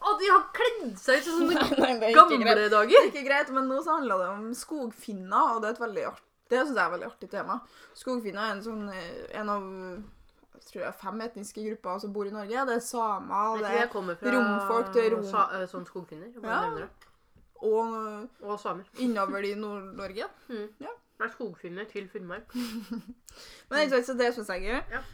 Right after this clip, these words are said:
Speaker 2: Men, eh, så setter de seg jo på den der, den gangen her, kom ikke de med båt, de kom med kjerre og sånn, og da sitter de da og blir presentert i den kjerra der, da, at
Speaker 1: Ja.
Speaker 2: folk får snakke litt om seg selv og sånn, og
Speaker 1: Ja.
Speaker 2: så er det en sånn
Speaker 1: Hva synes du om plottet denne gangen? Kan du si noe om det?
Speaker 2: At,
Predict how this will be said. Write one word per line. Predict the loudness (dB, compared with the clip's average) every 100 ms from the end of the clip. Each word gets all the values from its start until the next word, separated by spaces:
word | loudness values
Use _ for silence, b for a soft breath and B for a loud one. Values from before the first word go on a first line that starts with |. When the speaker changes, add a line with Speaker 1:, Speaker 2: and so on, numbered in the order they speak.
| -6
Speaker 2:
Men, | 0 2 2 0
eh, | -2 -4 -6
så | -8
setter | -10 -8 -6 -6
de |
seg | -6 -4
jo | -2 -2
på | 0
den | -2 -2
der, | -4 -2 -4 -4 -4
den | -6 -4
gangen | -2 -2
her, | -4
kom | -4 -6
ikke | -6
de |
med | -4 -4
båt, | -2 -2 -2
de | -6
kom | -4 -4
med | -4
kjerre | -4 -4 -4 -6 -4 -2
og | 0
sånn, | 0 0
og | 4
da | 4
sitter | 2 -2 0
de | 2
da | 2
og | 2
blir | -2
presentert | -4 -6 -6 -6 -8 -8
i | -6
den | -6
kjerra | -4 -4 -2
der, | 0
da, | 0
at | 0
Speaker 1:
Ja. | -2
Speaker 2:
folk | -4 -4
får | -6 -6
snakke | -8 -8
litt | -10 -8
om | -6
seg | -6
selv | -4 -4
og | -2
sånn, | -2
og | 0
Speaker 1:
Ja. | 0
Speaker 2:
så | 2
er | 0 0
det | 0 -2
en | -4
sånn | -2
Speaker 1:
Hva | 0
synes | 0
du | -2
om | -2
plottet | -2 -2 -2
denne | 0
gangen? | 0 2
Kan | 2
du | 0
si | -2 -6
noe | -6
om | -6
det? | -6 -8 -18 _ -20 b b -18 -18 -12 -10 -4
Speaker 2:
At, | -2 -2 -6 -16 -16